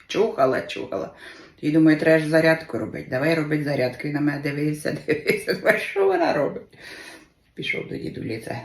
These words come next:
сплять там удвох. Всім хорошого дня, хорошого настрою і смачної кавусі. В планах сьогодні такого немає нічого. Єдине, що треба, е, з'їздити в магазик,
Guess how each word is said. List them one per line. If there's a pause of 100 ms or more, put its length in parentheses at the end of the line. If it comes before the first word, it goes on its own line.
сплять
там (280)
удвох. (840)
Всім
хорошого
дня,
хорошого
настрою
і (100)
смачної
кавусі. (960)
В
планах
сьогодні
такого (120)
немає
нічого.
Єдине,
що
треба, (680)
е,
з'їздити
в
магазик,